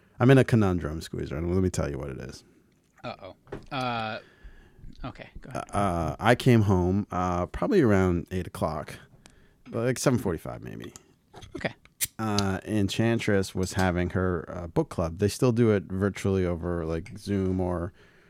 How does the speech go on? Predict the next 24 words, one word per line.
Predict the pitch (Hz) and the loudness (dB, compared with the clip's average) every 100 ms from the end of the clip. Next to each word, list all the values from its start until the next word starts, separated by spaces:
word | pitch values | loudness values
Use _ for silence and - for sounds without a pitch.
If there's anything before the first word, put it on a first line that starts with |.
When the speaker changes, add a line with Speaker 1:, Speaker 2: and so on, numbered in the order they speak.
| _ - | _ -8
Speaker 1:
or | 50 50 50 - - | -4 -4 -6 -10 -14
some | - 87 85 | -6 -4 -4
sort | - 87 | -4 -4
of | 82 | -4
Zoom-like | 80 92 87 87 90 87 - | -2 -2 0 -2 -4 -6 -10
platform. | - 90 - 117 123 135 - _ _ - - - | -2 -2 0 0 2 2 0 _ _ -20 -20 -8
Speaker 2:
Mm-hmm. | 123 135 139 | -4 -2 -2
And | - 139 | 0 2
you | 139 139 | 2 2
already | 131 135 135 139 139 131 127 127 | 4 4 4 2 -2 -4 -4 -6
knew | 127 113 120 123 | -6 -6 -4 -6
the | 110 | -8
twist, | - 127 117 - | -10 -10 -10 -10
and | 107 107 | -12 -10
you | 104 110 - 143 | -12 -14 -18 -14
di-, | 120 - - | -12 -12 -10
couldn't | 131 123 | -8 -8
help | 113 113 - | -6 -10 -10
but | - | -14
spoil | - 117 101 95 | -12 -8 -6 -8
it. | 104 _ _ _ _ _ _ _ _ _ | -10 _ _ _ _ _ _ _ _ _
Speaker 1:
No. | - 82 113 117 - | -2 0 2 0 -2
Um, | 131 117 110 104 104 104 101 - - _ _ - | 4 6 6 6 4 4 2 -4 -18 _ _ -20
she's | - - 135 127 127 107 | -14 -4 4 6 6 2